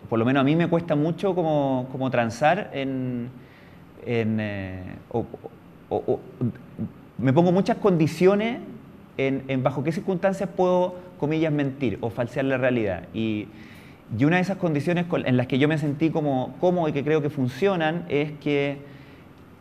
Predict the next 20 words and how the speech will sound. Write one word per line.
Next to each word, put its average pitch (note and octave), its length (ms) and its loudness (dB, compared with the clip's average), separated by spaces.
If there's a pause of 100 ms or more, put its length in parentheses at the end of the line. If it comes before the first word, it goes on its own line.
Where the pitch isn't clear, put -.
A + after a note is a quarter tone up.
(280)
aunque C3 300 2
haya D#3+ 380 6
ciertos D#3 540 -2
datos D#3 420 4
o C3 280 2
ciertas C#3+ 400 -4 (220)
circunstancias D3+ 800 0
que - 80 -6
estén E3 260 -4
forzadas, E3 760 -2 (140)
que, C3+ 100 -6 (160)
eh, A#2+ 440 -2 (240)
igual D3 220 6
tienen E3+ 180 2
que E3 60 0
ser E3 140 -2
perfectamente F3 840 -4 (420)
verosímiles E3+ 920 2
y, B2+ 560 2 (120)
y, A#2+ 340 -2